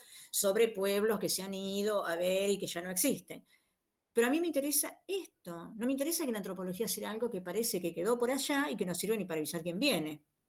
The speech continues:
No es eso. Y entonces cada vez que estamos, a ver, hablando sobre un hecho social,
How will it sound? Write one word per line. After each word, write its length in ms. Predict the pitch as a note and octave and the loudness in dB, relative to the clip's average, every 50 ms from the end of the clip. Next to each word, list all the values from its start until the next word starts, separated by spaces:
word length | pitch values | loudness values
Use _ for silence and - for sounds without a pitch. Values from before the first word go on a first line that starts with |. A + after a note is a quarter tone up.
| _ _ _ _ _ _ _ _ _ _ _ _ - - - | _ _ _ _ _ _ _ _ _ _ _ _ -20 -14 -6
No 160 | - F#3 G#3+ A3+ | -2 0 2 4
es 180 | A#3+ G#3+ - G3+ | 4 6 6 4
eso. 360 | F3 D#3 - - F3 F#3 - - - - - - - _ _ _ _ _ | 4 2 2 -2 -2 -4 -10 -14 -20 -20 -20 -20 -20 _ _ _ _ _
Y 80 | - B3 | 2 2
entonces 380 | C4 C4 E4 G4 - - E4+ E4+ - | 2 2 2 0 0 0 0 -2 -2
cada 260 | - E4+ F4 F#4 F#4 | 0 2 2 4 4
vez 140 | F#4+ F#4 F4 | 2 0 0
que 100 | - A#3 | -2 -4
estamos, 580 | G3+ - - A#3 G#3 F#3 F3 E3 D3+ E3+ - - _ _ _ _ _ _ - | -4 -2 -2 -2 -2 -2 -4 -6 -6 -10 -12 -18 _ _ _ _ _ _ -14
a 60 | E3 E3+ | -12 -12
ver, 180 | E3 - - _ _ _ _ _ _ - | -12 -12 -16 _ _ _ _ _ _ 0
hablando 640 | F#3 G3 G3+ G#3 B3 D4+ E4 D#4+ B3+ G#3+ F#3 F3 E3 | 0 2 4 4 4 4 4 4 2 2 0 0 0
sobre 300 | - - F3 F3 F#3 F#3+ | 0 0 0 0 0 0
un 180 | - G#3+ A#3 B3+ | 0 0 2 2
hecho 200 | C4+ C#4 D4 C4+ | 0 0 -2 -4
social, 640 | C#4 A3+ F#3+ - - - D#3+ D#3+ D#3+ E3 E3 F3+ | -4 -4 -6 -6 -6 -6 -6 -6 -6 -8 -10 -12